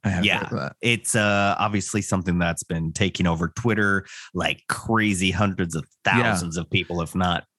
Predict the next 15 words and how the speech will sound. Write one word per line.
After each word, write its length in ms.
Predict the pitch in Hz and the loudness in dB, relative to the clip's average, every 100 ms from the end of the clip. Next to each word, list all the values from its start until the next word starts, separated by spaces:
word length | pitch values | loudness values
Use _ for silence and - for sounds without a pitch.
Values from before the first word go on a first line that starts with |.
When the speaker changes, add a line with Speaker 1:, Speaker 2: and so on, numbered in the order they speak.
| - | 0
Speaker 2:
maybe 200 | 151 170 | 2 4
Speaker 1:
It's 140 | 95 | 4
Speaker 2:
millions 380 | 113 110 95 85 | 2 2 2 -2
at 100 | 82 | -4
this 140 | 85 | -6
point. 300 | - 67 - - | -6 -6 -2 0
Speaker 1:
It's 160 | 160 | 2
funny 160 | 175 226 | 2 2
because, 240 | 180 156 | 2 2
like, 160 | 147 127 | 2 2
I 80 | 127 | 2
literally, 800 | 123 151 185 180 175 160 156 123 | 2 2 2 2 2 2 2 0
I 80 | |
think, 380 | 123 - 175 - - | -2 -2 -4 -6 0
uh, 580 | 127 113 107 101 98 | 2 4 4 2 0